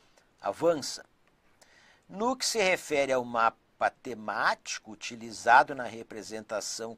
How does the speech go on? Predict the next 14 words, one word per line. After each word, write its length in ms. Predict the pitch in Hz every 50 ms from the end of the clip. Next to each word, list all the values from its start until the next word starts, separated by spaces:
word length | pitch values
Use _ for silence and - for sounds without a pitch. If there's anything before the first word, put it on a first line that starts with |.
| _ _
cartográfica, 1120 | - 135 127 143 156 - - 131 117 104 104 101 104 117 151 165 - - - - 90 76 - _ _ - - - - _ _ _
complete 800 | - - 143 131 131 127 - - 135 135 151 185 190 - - 202
a 60 | 185
lacuna 480 | 180 165 156 - - - 143 147 156 156
apresentada 760 | 151 - 147 147 131 135 139 135 135 - 127 123 131 131 131
na 140 | 127 123
legenda. 600 | 127 131 135 139 123 - 117 117 113 107 104 104 -
A, 320 | - 135 151 160 156 - - _ _ _ _ _ _ _ -
cidades, 960 | - - - - 143 156 135 117 131 123 135 139 127 - - - - - - -
distribuição 760 | 98 113 - - 131 123 110 120 113 - - - 135 139
nacional 880 | 135 127 123 127 165 175 - - - - 170 160 147 131 120 113 123 135
das 260 | 139 135 139 131 107 104
megacidades. 1080 | 117 113 110 117 123 120 131 123 - - - - 147 147 131 113 104 92 - - -
Gente, 480 | - 156 170 131 90 - - - -